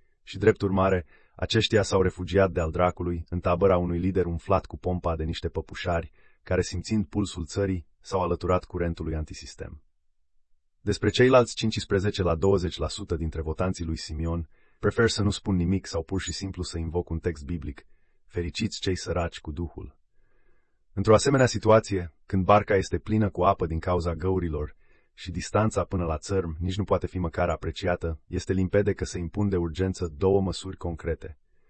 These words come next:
Nu contează așadar cine este cârmaciul și nici cine are în dotare vâslele,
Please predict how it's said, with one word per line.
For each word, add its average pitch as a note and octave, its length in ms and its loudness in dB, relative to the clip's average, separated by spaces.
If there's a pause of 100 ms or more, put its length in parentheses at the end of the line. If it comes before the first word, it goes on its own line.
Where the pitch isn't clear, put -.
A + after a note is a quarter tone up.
(300)
Nu G2+ 120 -2
contează G#2 400 6
așadar F#2 320 4
cine F#2 180 -2
este F2 180 -2
cârmaciul E2 640 -4
și - 140 -16
nici F2+ 160 -2
cine F2+ 260 -2
are E2+ 120 0
în E2 60 0
dotare E2 340 -2
vâslele, D2+ 520 -6